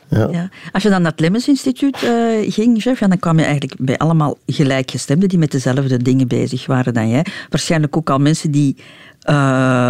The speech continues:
Speaker 2: daarvoor een ander pad hadden bewandeld en die wat ouder waren. Die
Speaker 1: Ja, ja.
Speaker 2: in, in, in jou, denk ik, hè? Of
Speaker 1: Er zaten ook wel veel leeftijdsgenoten.
Speaker 2: Toch?
Speaker 1: Maar wat er natuurlijk wel was, daar kwam ik in een wereld terecht waar dat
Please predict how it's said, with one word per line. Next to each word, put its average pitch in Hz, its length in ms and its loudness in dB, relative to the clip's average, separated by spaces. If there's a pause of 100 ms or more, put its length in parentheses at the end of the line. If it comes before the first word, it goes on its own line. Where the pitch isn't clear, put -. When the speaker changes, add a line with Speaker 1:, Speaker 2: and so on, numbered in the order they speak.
(120)
Speaker 2:
daarvoor 135 380 0
een 156 120 0
ander 180 400 0
pad 214 220 -4
hadden 208 260 0
bewandeld 214 500 0
en 170 140 4
die 156 260 -4 (140)
wat 143 300 -2
ouder 208 440 2
waren. 247 360 0
Die 196 140 0
Speaker 1:
Ja, 98 120 2
ja. 101 180 2
Speaker 2:
in, 113 60 2
in, 202 180 0
in 208 100 0
jou, 190 220 0
denk 269 220 2
ik, 175 140 -4
hè? 294 140 2
Of 254 80 -4 (140)
Speaker 1:
Er 143 100 2
zaten 160 300 0
ook 165 80 -2
wel 175 180 2
veel 143 240 4
leeftijdsgenoten. 107 640 0
Speaker 2:
Toch? - 140 0
Speaker 1:
Maar 104 300 2
wat 101 240 0
er 92 60 0
natuurlijk 95 420 0
wel 113 120 2
was, 135 220 0
daar 101 240 -2
kwam 110 220 0
ik - 100 -6
in 95 120 2
een 87 140 2
wereld 123 280 2
terecht - 240 -2
waar 98 80 0
dat 95 160 -2